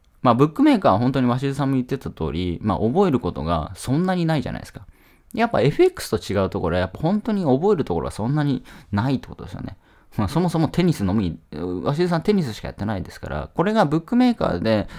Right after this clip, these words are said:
テニスとかサッカーとかバスケとかいろんな競技を、をベットしてって、えー、安定的に利益を取るという手法だったら、それは覚えること多すぎるけれども、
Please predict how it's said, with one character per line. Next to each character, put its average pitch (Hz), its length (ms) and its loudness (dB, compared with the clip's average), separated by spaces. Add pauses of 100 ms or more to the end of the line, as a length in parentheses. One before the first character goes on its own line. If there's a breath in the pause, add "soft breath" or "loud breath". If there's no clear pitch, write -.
(140)
テ 240 120 4
ニ 226 120 4
ス - 60 -10
と - 60 -12
か - 120 -2
サ 170 140 -2
ッ - 80 -6
カ - 140 2
ー - 40 -2
と - 80 -6
か 87 120 -2
バ 131 160 4
ス - 120 -8
ケ 120 80 0
と 87 100 -8
か 92 100 -2
い 127 120 0
ろ 214 140 4
ん 233 120 4
な 226 100 2
競 233 300 0
技 127 180 0
を、 123 220 4 (340 loud breath)
を 165 480 -2 (320 loud breath)
ベ 110 320 2
ッ 151 80 -2
ト - 180 -4
し - 120 -8
て 165 100 0
っ - 40 0
て、 - 360 0 (220 loud breath)
え 110 240 2
ー、 - 60 0
安 147 160 4
定 156 200 2
的 160 220 -2
に 127 100 2
利 151 140 2
益 127 180 -2
を 95 60 2
取 175 180 -2
る 208 60 2
と 156 100 2
い 101 100 2
う 90 40 -2
手 - 220 -4
法 202 200 0
だ 220 100 0
っ - 140 -8
た 180 100 0
ら、 151 80 0
そ - 140 -4
れ 135 80 0
は 143 220 4
覚 120 160 2
え 120 40 4
る - 60 -12
こ 87 100 -6
と - 120 -10
多 101 200 0
す 123 120 -8
ぎ 123 80 0
る 110 100 -4
け - 100 -8
れ - 100 -10
ど - 100 -10
も、 113 360 0